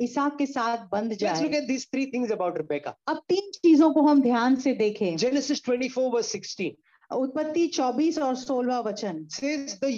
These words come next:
Speaker 2: young lady was very beautiful to look at, a virgin। Neither had any man known her।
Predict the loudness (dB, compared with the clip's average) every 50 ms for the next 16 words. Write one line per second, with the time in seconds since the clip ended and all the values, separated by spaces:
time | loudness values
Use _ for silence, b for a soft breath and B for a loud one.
0 | -2 -2 -2 0 0 0 0 0 -2 -2 -2 -4 -2 -2 -4 -4 -6 -4 -4 -4
1 | -2 -2 -4 -2 -2 -2 -2 -2 -4 -4 -4 -4 -4 -2 -4 -2 -4 -4 -4 -4
2 | -4 -4 -4 -6 -10 _ _ _ _ _ _ _ _ -4 -4 -4 -2 0 0 0
3 | 0 0 0 0 0 0 0 -4 -8 -12 _ _ _ _ _ _ _ _ _ _
4 | _ _ _ _ _ -10 -4 -2 -2 0 0 0 0 0 -2 -2 -2 -4 -4 -4
5 | -4 -4 -2 -2 -2 -2 -2 -2 -2 -2 -2 -2 0 0 0 0 0 -2 -2 -2
6 | -4 -4